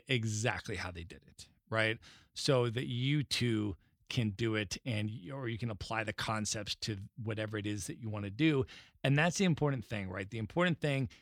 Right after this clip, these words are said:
is not saying, "Oh yeah, somebody did that." The important thing is saying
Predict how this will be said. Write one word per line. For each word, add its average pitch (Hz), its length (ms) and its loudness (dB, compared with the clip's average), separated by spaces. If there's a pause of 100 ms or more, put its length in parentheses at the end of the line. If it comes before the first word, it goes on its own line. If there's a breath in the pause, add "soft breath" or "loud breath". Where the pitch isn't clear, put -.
(200 soft breath)
is 120 160 2
not 131 320 4
saying, 120 300 0 (100)
"Oh 156 140 4
yeah, 117 460 2 (200)
somebody 156 720 4
did 107 240 -2
that." 95 320 -2
The 117 80 -2
important 127 420 0
thing 117 200 0
is 110 100 -2
saying 104 520 -2